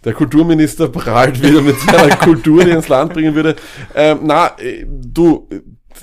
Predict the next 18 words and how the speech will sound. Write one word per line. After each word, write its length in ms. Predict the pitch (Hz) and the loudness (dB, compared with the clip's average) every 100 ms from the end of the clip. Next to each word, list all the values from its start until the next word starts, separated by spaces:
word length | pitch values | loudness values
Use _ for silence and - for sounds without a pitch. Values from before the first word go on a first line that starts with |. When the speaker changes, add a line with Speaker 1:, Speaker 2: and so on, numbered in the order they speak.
| - | -12
Speaker 1:
die, 480 | 135 123 113 87 87 | -8 -8 -8 -12 -16
ich 100 | 117 | -8
mein, 220 | 131 131 | -6 -6
ich, 420 | 107 139 131 - - | -10 -12 -14 -16 -16
ich 360 | 120 - - | -16 -18 -18
glaube 280 | - 127 135 | -6 -4 -2
nicht, 220 | 131 123 | -4 -6
dass 180 | 135 120 | -10 -8
man 180 | 120 123 | -6 -6
diesen 220 | 127 123 | -6 -10
Sport 260 | 117 131 117 | -8 -6 -6
regelmäßig 520 | 123 127 120 120 120 | -8 -8 -8 -8 -10
ausüben 460 | 110 113 117 117 113 | -8 -8 -8 -12 -10
kann, 180 | 113 | -10
ohne 200 | 104 123 | -8 -8
dass 200 | 117 107 | -8 -10
es 160 | 107 - | -10 -12
man 280 | 113 110 | -10 -10